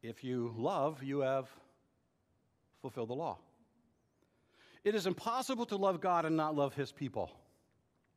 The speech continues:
Can I say that again? It is impossible to say you love God and don't love his people.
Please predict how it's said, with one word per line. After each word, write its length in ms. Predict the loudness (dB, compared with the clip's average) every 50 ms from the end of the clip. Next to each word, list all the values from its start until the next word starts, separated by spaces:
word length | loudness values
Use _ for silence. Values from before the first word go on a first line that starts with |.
| _ _ _ _ _ _ _ _ _ _ _ _ _ _ _ _ _ _ _ _ _ _ _ _ _ _ _ _
Can 140 | -6 -4 -4
I 20 | -4
say 140 | -4 -4
that 100 | -4 -4
again? 240 | -4 -6 -8 -10 -10 -12 _ _ _ _ _ _ _ _ _ _ _ _ _ _ _ _ _ _ _ _ _ _ _ _ _ _ _ _ _ _ _ _ _ _ _ _ _ _ _ _ -20 -20 -20 -20 -6 -2
It 140 | 0 0 0
is 140 | 0 2 2
impossible 520 | 0 0 0 -2 -4 -4 -2 -2 -2 0
to 80 | -2 0
say 180 | 0 2 2 4
you 160 | 4 4 4
love 260 | 4 4 4 4 4
God 420 | 4 4 6 6 6 4 2 0 -6 -12 -16 -20 _ _ _ _ _ _ _ -20 -20 -20 -20 -20 -20 -16 -6 -2
and 200 | 0 0 2 4
don't 200 | 4 4 6 6
love 200 | 6 4 4 4
his 160 | 2 0 0
people. 400 | 0 -2 0 0 0 -2 -4